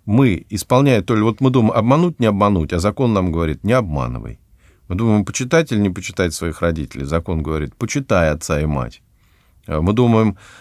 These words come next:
э, сказать нам клевету на ближнего своего или воздержаться? Закон нам говорит: "Не лжесвидетельствуй". И так далее. То есть мы понимаем, что, ага, законом познаётся грех. Если я захочу сделать вот лжесвидетельствовать, не почитать родителей,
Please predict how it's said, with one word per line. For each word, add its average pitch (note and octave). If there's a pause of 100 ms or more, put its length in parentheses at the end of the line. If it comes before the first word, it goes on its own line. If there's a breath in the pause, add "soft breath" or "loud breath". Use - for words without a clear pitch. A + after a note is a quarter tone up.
(160 loud breath)
э, G2
сказать D3
нам G#2+
клевету A2
на F#2
ближнего F2
своего F2
или E2+
воздержаться? E2
Закон G2+
нам G#2
говорит: F2+
"Не F#2+
лжесвидетельствуй". B2 (480)
И A#2+
так D#3
далее. D2
То -
есть G#2
мы B2+
понимаем, C#3+
что, -
ага, F2 (220)
законом A2+
познаётся A2
грех. G2
Если A#2+
я G2
захочу F#2+ (280 loud breath)
сделать F2+
вот D2+
лжесвидетельствовать, F#2+
не F2
почитать F2+
родителей, A2